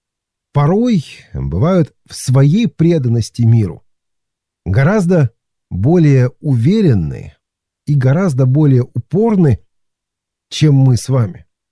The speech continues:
Есть, э, известный атеист, писатель, автор многих книг, э, кинофильмов, э, и так далее. Э, зовут его Ричард Докинс. Вот знаете,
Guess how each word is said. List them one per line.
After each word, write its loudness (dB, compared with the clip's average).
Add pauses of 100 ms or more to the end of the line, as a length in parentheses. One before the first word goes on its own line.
(920)
Есть, -4
э, -2
известный -2 (420)
атеист, -2 (400)
писатель, -2 (460)
автор -4
многих 0
книг, -2
э, -10
кинофильмов, -4
э, -16
и -8
так -2
далее. -2 (520)
Э, -8
зовут 0
его 0
Ричард 0
Докинс. -4 (840)
Вот -4
знаете, -2